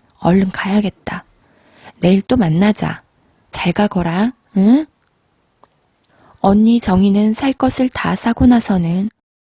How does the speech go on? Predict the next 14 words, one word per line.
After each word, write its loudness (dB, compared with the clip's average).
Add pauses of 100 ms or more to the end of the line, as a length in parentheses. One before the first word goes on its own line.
(100)
동생 2
정수기보다 -4 (180)
한 0
걸음 4
먼저 0 (100)
장밖으로 0
나와서 -2 (500)
무거운 2
바스켓을 -4
안고 -4 (500)
줄다름을 2
쳐서 -4
집으로 -4
돌아갔습니다. -2